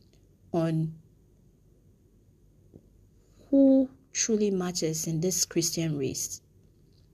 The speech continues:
to give glory to God to eliminate self, our selfish desires, our selfish wants, our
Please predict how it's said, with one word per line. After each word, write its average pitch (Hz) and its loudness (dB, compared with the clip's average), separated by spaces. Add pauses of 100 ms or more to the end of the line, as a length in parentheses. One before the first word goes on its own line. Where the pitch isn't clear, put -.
(920)
to 220 0
give 247 4
glory 208 4
to - -4
God 165 -4 (1700)
to 226 4
eliminate 220 4 (220)
self, 175 0
our 180 0
selfish 240 2
desires, 185 -2
our 170 0
selfish 220 -2
wants, 185 -2
our 170 0